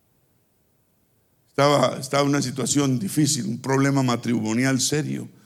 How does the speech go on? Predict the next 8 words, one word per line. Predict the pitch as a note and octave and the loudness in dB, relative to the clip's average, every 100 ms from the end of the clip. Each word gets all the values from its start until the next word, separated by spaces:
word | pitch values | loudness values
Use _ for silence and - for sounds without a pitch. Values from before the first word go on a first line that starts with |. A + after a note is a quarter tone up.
| _ _ _ _ _ _ _ _ | _ _ _ _ _ _ _ _
que | A2+ | -2
la, | A2+ B2 - - _ | -2 -2 -10 -20 _
la | - | -2
esposa | - - D3 C#3 C#3 B2 - - - _ _ | -2 2 2 2 2 -2 -8 -20 -20 _ _
le | - | -6
confesó | - A#2+ A2+ F#2+ - E3+ D#3 A2+ - | -2 -4 -2 0 4 4 2 0 -6
que, | C3 C3 - - - _ _ _ | -8 -8 -12 -20 -20 _ _ _
que, | - - - - | -4 -2 -2 -6